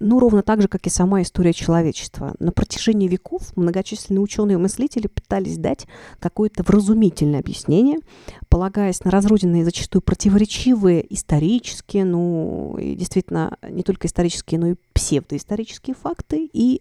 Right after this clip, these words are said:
археологические актр-, открытия. Традиционный научно-музыковедческий подход базируется на таком же академическом принципе истории,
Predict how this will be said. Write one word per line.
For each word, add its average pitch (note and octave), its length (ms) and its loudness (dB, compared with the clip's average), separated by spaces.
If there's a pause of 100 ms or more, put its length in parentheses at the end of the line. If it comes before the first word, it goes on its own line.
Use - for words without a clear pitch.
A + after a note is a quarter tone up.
археологические F3+ 920 -6
актр-, - 340 -16
открытия. - 480 -8 (920)
Традиционный G#3 840 4
научно-музыковедческий F#3 1200 -2
подход - 600 -6
базируется E3+ 760 0
на F3 340 -2
таком G#3 320 -4
же F3 80 -2
академическом F3+ 680 -2
принципе F3+ 440 0
истории, - 400 -4